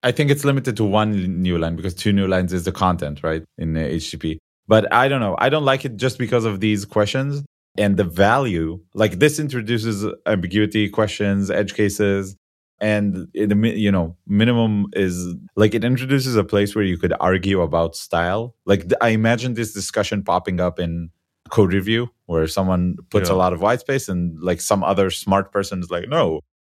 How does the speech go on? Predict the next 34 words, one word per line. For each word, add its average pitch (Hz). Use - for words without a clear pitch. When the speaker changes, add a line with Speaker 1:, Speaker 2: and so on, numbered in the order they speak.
Speaker 1:
actually, 101
in 95
H 113
T 123
T -
P, 117
it's, 104
uh, 123
one 120
space. 73
Look 101
at 135
the 131
spec." -
And 104
they 110
have 104
all 104
this 92
discussion. 127
We 135
could 151
just 135
avoid 107
it 143
and 95
if 117
you 127
want 123
your 104
routes 104
to -
line 98
up 98